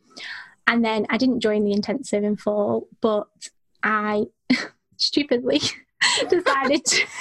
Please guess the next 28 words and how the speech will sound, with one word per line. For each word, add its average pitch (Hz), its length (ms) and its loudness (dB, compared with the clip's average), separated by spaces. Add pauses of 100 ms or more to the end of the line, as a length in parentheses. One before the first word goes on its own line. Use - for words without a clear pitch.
(340)
<laughs> 1047 560 -2
to 339 260 4
make 285 280 2
them 277 200 4
my 262 120 4
tripwire. 294 680 0 (460)
And 240 320 2 (100)
I 170 80 0
sold 381 260 0
a 233 60 0
few, 226 260 2
but 214 200 -4
not 240 200 2
many. 220 420 2
So 226 140 2
when 254 140 4
I 262 40 2
came 220 260 2
into 208 220 0
the 220 80 4
intensive, 208 460 0
you 214 100 4
were 208 60 2
like, 202 220 -2
"No, 226 160 4
put - 220 -2
them 233 140 4
back 214 360 -4